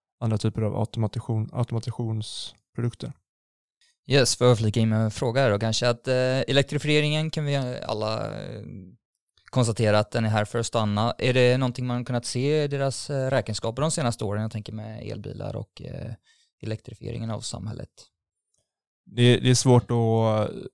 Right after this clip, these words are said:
Speaker 1: urskilja det direkt ifrån siffrorna så, men, eh, det jag skulle kunna säga är att vi tycker i alla fall att man ser att de är lite mindre cykliska än många andra industribolag. De ligger ju i facket industribolag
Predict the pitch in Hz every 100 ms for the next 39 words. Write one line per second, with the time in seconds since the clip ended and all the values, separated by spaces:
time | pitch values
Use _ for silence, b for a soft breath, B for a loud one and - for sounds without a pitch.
0 | - 123 107 110 113 107 107 107 - -
1 | 113 107 104 104 - 107 113 113 - 110
2 | - 110 110 107 110 110 110 110 _ _
3 | _ _ _ _ _ _ _ _ - 127
4 | 117 117 120 113 120 117 120 - - -
5 | - _ - - _ 131 131 143 - 123
6 | 110 113 107 107 - 107 101 - 107 107
7 | 107 110 107 - 117 113 120 117 107 107
8 | - - 123 113 - 107 - 107 - 110
9 | 107 107 107 107 104 104 101 104 98 104
10 | 107 110 110 - _ _ _ - 117 120
11 | 120 113 104 104 107 98 104 104 113 104
12 | 104 107 104